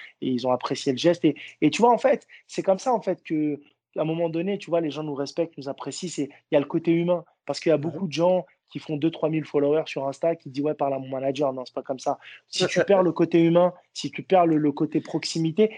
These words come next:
Speaker 1: c'est vrai qu'il faut pas trop en avoir. Parce que moi, je te, on parlait d'anecdotes. Il y a un jour, j'ai fait mon spectacle, j'étais trop proche du public,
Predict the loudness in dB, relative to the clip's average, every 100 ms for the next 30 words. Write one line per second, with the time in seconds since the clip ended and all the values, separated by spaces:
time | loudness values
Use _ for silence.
0 | 0 2 4 2 0 -4 0 0 2 0
1 | 0 -2 -6 -6 -18 _ -10 -4 -2 0
2 | -2 -2 -6 -2 -2 -2 -2 -6 -2 0
3 | 0 -4 _ _ -8 -6 -4 -6 -10 -12
4 | -12 -12 -6 -6 -2 -2 -2 -10 -12 -10
5 | -10 -4 -4 -4 -8 -14 -6 -6 -6